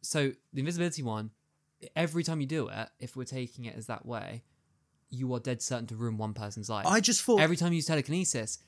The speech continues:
Speaker 1: there's a small chance you ruin a lot of people's lives, 'cause it could be a pilot,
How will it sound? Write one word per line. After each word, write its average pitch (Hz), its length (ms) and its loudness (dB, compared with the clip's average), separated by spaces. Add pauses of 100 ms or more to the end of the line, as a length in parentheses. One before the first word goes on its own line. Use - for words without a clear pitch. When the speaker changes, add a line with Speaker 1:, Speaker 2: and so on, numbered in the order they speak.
(120)
Speaker 1:
there's 123 160 2
a 110 40 0
small 139 280 2
chance 135 360 -2
you 113 120 -6
ruin 110 220 -2
a 92 80 -10
lot 104 360 -6
of - 100 -20
people's 98 400 -16
lives, 98 340 -12
'cause 117 160 -8
it - 60 -12
could 120 140 -8
be 110 100 -8
a 95 60 -10 (120)
pilot, 135 600 -2